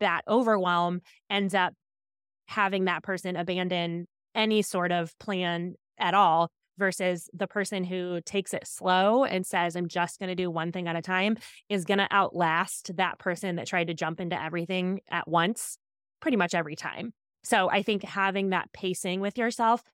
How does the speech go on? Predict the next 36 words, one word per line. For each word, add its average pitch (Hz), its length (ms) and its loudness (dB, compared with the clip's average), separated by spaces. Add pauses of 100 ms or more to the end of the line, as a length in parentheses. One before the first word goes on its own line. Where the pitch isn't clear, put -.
(180)
and 233 120 2
also 311 220 4
reminding 220 460 2
ourselves 185 640 -2
six - 360 -6
months 180 480 -2
feels 185 300 0
like 190 140 -2
a 180 60 -4
super 196 480 -2
long 175 320 -2
period 180 280 -4
of 170 120 -4
time, 175 400 0 (300)
but 208 120 2
it's 202 180 -2
really, 226 400 0
really 196 260 2
not. 170 240 -2
It's 190 140 -8
really 220 360 -2
a 190 80 0
short - 320 -2
period 190 220 -6
of 175 80 -6
time. 170 340 -4
So 190 340 0 (360)
being 240 180 4
able 254 220 4
to 196 80 -2
take - 340 -8
one 190 340 0
small 185 400 0
goal 175 400 -4
per 185 220 0
month 175 400 -4